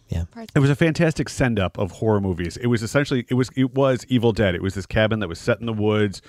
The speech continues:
Speaker 3: with this cellar full of things that, you know, were set up to kill you. Um, but you found out that basically in Cabin in the Woods, they spun it on this head where everything that was happening in this horror movie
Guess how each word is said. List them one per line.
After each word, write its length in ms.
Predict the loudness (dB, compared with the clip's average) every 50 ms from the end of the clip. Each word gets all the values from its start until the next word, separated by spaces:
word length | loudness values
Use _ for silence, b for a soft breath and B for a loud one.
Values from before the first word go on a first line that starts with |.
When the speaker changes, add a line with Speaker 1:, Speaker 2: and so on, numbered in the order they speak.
| B B B B B B
Speaker 3:
with 320 | 0 2 2 2 0 -2 -4
this 180 | -6 -4 -4
cellar 500 | -6 -4 -2 0 0 2 2 2 2 0 -2
full 280 | -4 -6 -6 -4 -2 0
of 120 | -2 -2
things 640 | -2 0 2 2 4 4 2 0 0 -2 -2 -4 -2
that, 240 | -2 0 0 0 -2 _ _ -6
you 80 | -4
know, 80 | -4 -2
were 420 | -2 0 0 0 -2 -4 -6 -10 _ -20 -20 -18 -18 -14
set 220 | -10 -8 -8 -8
up 80 | -8 -12
to 100 | -12 -10
kill 300 | -2 0 2 2 2 2
you. 260 | 0 -2 -2 -2 -4 B B B B B B B B -2
Um, 260 | -2 0 0 -2 -4
but 140 | -6 -4 -2
you 100 | -2 -2
found 300 | -2 -4 -4 -2 0 2
out 240 | 2 2 0 -2
that 180 | -6 -8 -8 -6
basically 500 | -6 -6 -6 -6 -8 -10 -6 -4 -4 -4
in 80 | -4 -6
Cabin 300 | -6 -8 -6 -6 -6 -6
in 60 | -6
the 40 | -4
Woods, 360 | -4 -4 -4 -4 -6 -8 B B B B B B B
they 120 | -4 -4 -4
spun 300 | -4 -2 0 0 2 2
it 100 | 0 -2
on 140 | -4 -4 -4
this 160 | -6 -8 -8
head 300 | -4 0 0 0 0 0 -2 -4
where 300 | -2 -2 -2 -2 -2 -4
everything 320 | -4 -4 -2 -2 -2 -4
that 80 | -6 -6
was 80 | -8
happening 360 | -4 -4 -4 -4 -4 -4 -4
in 60 | -4 -6
this 140 | -8 -8
horror 240 | -6 -4 -4 -2 -2
movie 400 | -2 -4 -2 0 0 -2 -2 -2